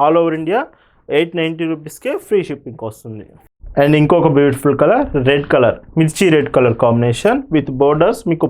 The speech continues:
పైన బోర్డర్ మెరూన్ కలర్ బోర్డర్, బాటమ్ బోర్డర్ ఏమో కొంచెం లైట్ గ్రీన్ షేడ్ వచ్చింది. కానీ శారీ అంతా కూడా మం-, మంచి కాంబినేషన్ ఉందండి. మీకు థ్రెడ్స్ అనేవి yellow and sky blue కలర్స్ కాంబినేషన్ వచ్చింది. And ఈ శారీ మీకు పైచింగ్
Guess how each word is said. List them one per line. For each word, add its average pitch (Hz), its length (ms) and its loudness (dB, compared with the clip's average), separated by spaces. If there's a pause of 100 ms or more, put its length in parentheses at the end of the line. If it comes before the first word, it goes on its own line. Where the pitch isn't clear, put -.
పైన 143 220 2 (100)
బోర్డర్ 170 360 0
మెరూన్ 135 320 -2
కలర్ 151 280 2
బోర్డర్, 165 300 0 (400)
బాటమ్ 220 360 0
బోర్డర్ 180 280 -2
ఏమో 233 120 -6 (100)
కొంచెం 240 260 -2 (120)
లైట్ 208 200 -2 (120)
గ్రీన్ 156 260 -4
షేడ్ 120 220 -6
వచ్చింది. 110 380 -14 (520)
కానీ 190 240 -2
శారీ 175 340 2
అంతా 180 300 -4
కూడా 180 160 -2 (100)
మం-, 143 160 -8 (200)
మంచి 156 280 -4 (120)
కాంబినేషన్ 143 500 -4
ఉందండి. 127 400 -8
మీకు 139 260 -6
థ్రెడ్స్ 127 300 -4
అనేవి 160 280 -2 (140)
yellow 175 300 2
and 156 160 -6
sky 143 140 -2 (100)
blue 139 160 -2
కలర్స్ 127 300 -4
కాంబినేషన్ 120 480 -4
వచ్చింది. 135 360 -4 (640)
And 123 220 -2
ఈ - 100 -2
శారీ 156 260 2 (320)
మీకు 120 240 -2 (140)
పైచింగ్ 135 400 -2